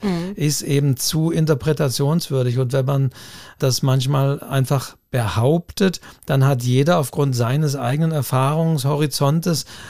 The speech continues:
Speaker 2: auch eine andere Assoziation. Wie ist das und was ist zornig? Erleben wir den wirklich, indem er eben leicht wütend ist oder rastet er aus und so weiter? Das ist ja eine große Bandbreite. Und wenn wir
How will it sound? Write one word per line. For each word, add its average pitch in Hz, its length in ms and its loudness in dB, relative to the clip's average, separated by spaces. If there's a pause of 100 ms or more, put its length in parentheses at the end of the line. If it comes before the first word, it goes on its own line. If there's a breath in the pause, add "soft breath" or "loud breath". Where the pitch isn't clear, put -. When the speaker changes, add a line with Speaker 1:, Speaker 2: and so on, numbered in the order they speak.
(120)
Speaker 2:
auch 143 200 0
eine 143 260 2
andere 165 500 2
Assoziation. 151 920 -2
Wie 135 200 -2
ist 180 440 -4
das - 460 0
und 127 320 -4 (100)
was 127 680 -6
ist 170 220 -4
zornig? 123 460 2 (380 loud breath)
Erleben 131 460 2
wir 135 60 4
den 123 200 2
wirklich, 139 400 0
indem 127 280 2
er 123 60 0
eben 120 160 0
leicht 113 440 0
wütend 160 440 2
ist 143 320 -2
oder 135 300 0
rastet 131 420 -2
er 131 140 0
aus 151 260 2
und 156 140 2
so 151 120 2
weiter? 147 360 2 (640 loud breath)
Das 127 180 2
ist 151 240 0
ja 170 60 2
eine 147 360 0
große 156 380 2
Bandbreite. 131 760 2
Und 131 140 2
wenn 139 160 0
wir 147 320 0